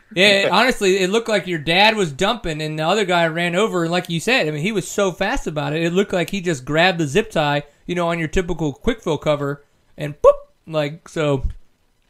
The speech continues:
Speaker 1: Oh, no, he, he got the cap off that quick. <laughs>
Speaker 2: That guy
Speaker 1: I
Speaker 2: has
Speaker 1: told him I'd buy his lunch next race.
Speaker 2: Yeah.
Speaker 1: He's like, "Oh, no." And I was like,
Speaker 2: <laughs>
Speaker 1: "Okay, ice cream."
Speaker 2: Yeah,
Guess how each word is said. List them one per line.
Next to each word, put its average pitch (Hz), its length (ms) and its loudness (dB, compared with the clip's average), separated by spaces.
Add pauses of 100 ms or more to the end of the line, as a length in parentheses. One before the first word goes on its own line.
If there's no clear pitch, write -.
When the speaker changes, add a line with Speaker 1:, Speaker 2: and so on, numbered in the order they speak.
(120)
Speaker 1:
Oh, 139 100 2
no, 139 180 2
he, 160 260 -4
he 147 160 -8
got 175 260 0
the 165 60 -10
cap 156 400 -2
off 123 220 -2
that 113 240 -4
quick. - 440 -4
<laughs> - 220 -8
Speaker 2:
That 180 240 0
guy 190 240 6
Speaker 1:
I 175 40 8
Speaker 2:
has 185 140 4
Speaker 1:
told 156 140 -2
him - 100 -20
I'd 139 200 -4
buy 139 180 4
his 123 160 -2
lunch 131 340 -2
next 113 300 -6
race. 113 120 2
Speaker 2:
Yeah. 156 180 2
Speaker 1:
He's 135 80 -4
like, 117 200 -4
"Oh, 165 140 -4
no." 151 380 0 (240)
And 127 100 -6
I 127 40 0
was 120 100 -6
like, 120 180 6
Speaker 2:
<laughs> - 80 4
Speaker 1:
"Okay, 117 200 -2
ice 113 280 -6
cream." 104 380 -12
Speaker 2:
Yeah, 160 260 4